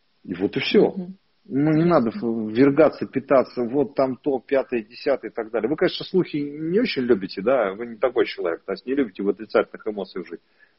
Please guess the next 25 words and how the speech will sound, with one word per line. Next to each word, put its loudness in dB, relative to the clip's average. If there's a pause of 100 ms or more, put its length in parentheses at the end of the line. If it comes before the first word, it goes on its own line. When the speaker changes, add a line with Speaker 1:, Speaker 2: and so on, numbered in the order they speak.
Speaker 1:
Но 6
люди 8
на 4
вас 0
вешают 2 (100)
свою 2
лапшу. 0 (2500)
К -6
Speaker 2:
Мгм. -2
Speaker 1:
сожалению. 2 (2500)
Speaker 2:
Ясно, 0
Speaker 1:
Понятно? 6
Speaker 2:
да, 6
я 6
Speaker 1:
А 6
вам 6
Speaker 2:
поддаюсь, 8
Speaker 1:
нравится, 6
Speaker 2:
к -20
сожалению. 6
Speaker 1:
а 8
ва-, -
а 6
вы 6
поддаетесь. 6